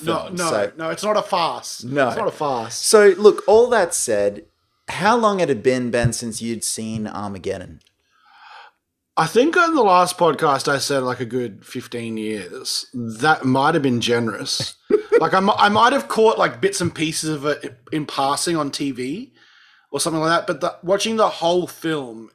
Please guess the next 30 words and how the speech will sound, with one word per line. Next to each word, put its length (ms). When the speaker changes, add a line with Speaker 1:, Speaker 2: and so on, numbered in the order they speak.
Speaker 1:
it, 220
it's 160
probably 340
been 400
a 80
lot 260
longer 300
than 160
fifteen 420
years 320
almost. 480
Speaker 2:
Nice. 480
Speaker 1:
Like, 320
'cause 380
there 180
are 80
parts 340
of 40
this 160
movie 480
I 320
did 240
not 200
remember 480
at 60
all. 340
Speaker 2:
<laughs> 380
Speaker 1:
Like, 280
like, 480
wow. 760